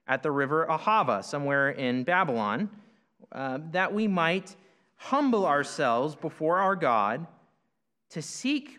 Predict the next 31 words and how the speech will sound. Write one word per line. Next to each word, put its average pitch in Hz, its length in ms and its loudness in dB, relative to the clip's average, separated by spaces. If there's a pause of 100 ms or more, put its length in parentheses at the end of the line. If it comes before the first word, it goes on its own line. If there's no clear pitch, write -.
from 151 180 -2
him 135 300 -2
a 139 100 -6
safe 160 460 -6
journey 120 560 -2 (280)
for 120 120 -2
ourselves, 160 720 0
our 113 160 -4
children, 185 580 -2
and 131 160 -4
all 123 280 -2
our 165 140 0
goods. 104 580 -10 (500)
For - 100 -10
I 208 140 0
was 196 160 0
ashamed 175 460 -4
to 165 100 -8
ask 135 460 -2
the - 80 -8
king 160 500 -4
for 127 180 -2
a 120 40 0
band 131 320 -2
of 123 80 -6
soldiers 139 580 -2
and 120 140 -2
horsemen 202 560 -4
to 127 60 -14
protect 139 520 -8
us 113 240 -8